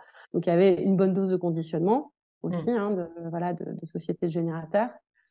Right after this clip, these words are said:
Speaker 1: Mais il y a aussi ce centre racine qui peut fonctionner à plein tube quand, euh,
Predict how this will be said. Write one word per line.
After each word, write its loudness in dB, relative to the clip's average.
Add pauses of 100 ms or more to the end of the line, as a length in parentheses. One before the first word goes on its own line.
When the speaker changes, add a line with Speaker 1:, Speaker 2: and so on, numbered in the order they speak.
(280)
Speaker 1:
Mais 4
il 6
y 6
a 4
aussi -4
ce -4
centre -6
racine 0
qui -2 (240)
peut 8
fonctionner 2
à 0
plein -2
tube -2 (160)
quand, -8
euh, -6